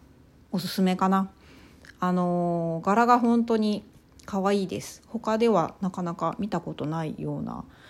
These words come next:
感じですね。実はですね、あの、リバティプリントのものもあるんですけども、あの、西陣織とか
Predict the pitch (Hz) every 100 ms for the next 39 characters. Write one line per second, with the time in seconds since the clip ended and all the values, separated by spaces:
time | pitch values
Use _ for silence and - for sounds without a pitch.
0 | - - - 117 165 156 160 143 143 147
1 | - - - - - 190 311 269 185 185
2 | 160 156 165 165 160 196 226 262 269 285
3 | 311 311 294 247 - 190 190 214 185 -
4 | 185 220 226 180 175 - 180 180 190 247
5 | 240 - 185 180 175 185 262 247 277 285
6 | 233 175 156 160 151 151 -